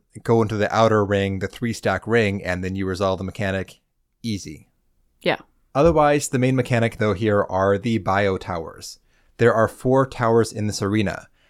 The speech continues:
Speaker 1: They have, like, little charge bars on them, like a battery,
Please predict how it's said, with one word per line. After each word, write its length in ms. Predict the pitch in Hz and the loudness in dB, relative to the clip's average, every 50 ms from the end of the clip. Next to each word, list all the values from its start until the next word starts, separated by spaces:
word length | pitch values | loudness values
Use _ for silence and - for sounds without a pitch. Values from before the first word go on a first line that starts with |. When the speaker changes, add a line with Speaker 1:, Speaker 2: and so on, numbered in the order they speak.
| _ _ _ _ _ - | _ _ _ _ _ -4
Speaker 1:
They 480 | - 107 107 113 113 117 117 117 117 - | -2 0 2 2 2 2 2 0 -2 -8
have, 460 | - - 117 110 107 104 98 95 - | -8 -2 2 2 2 2 0 -2 -6
like, 220 | - 110 101 - - | -4 -4 -4 0 2
little 160 | 120 113 110 | 2 2 2
charge 380 | - - - 113 110 110 98 90 | 0 0 0 2 2 2 0 0
bars 320 | 95 98 95 98 92 - | 0 2 2 2 0 -2
on 240 | - 95 92 90 90 | -4 -4 -4 -4 -2
them, 320 | 85 85 90 95 98 98 _ _ _ - _ _ _ _ _ - | -4 -4 -4 -6 -10 -12 _ _ _ -20 _ _ _ _ _ -14
like 500 | - 101 101 95 95 92 - - - - _ _ - | -6 -2 -2 0 -2 -2 -6 -16 -20 -20 _ _ -8
a 120 | 104 104 | -6 -6
battery, 480 | - 98 95 92 95 98 107 113 123 | -4 -4 -4 -2 -4 -4 -4 -6 -8